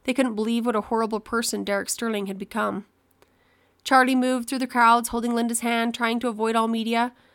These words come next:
hoping they hadn't figured out who he was yet. They all had their hands full of local people who wanted to get their story on the air about how they knew Derek,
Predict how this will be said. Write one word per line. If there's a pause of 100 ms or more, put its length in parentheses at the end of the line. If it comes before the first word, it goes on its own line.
(200)
hoping
they
hadn't
figured
out
who
he
was
yet. (640)
They
all
had
their
hands
full
of
local
people
who
wanted
to
get
their
story
on
the
air
about
how
they
knew
Derek,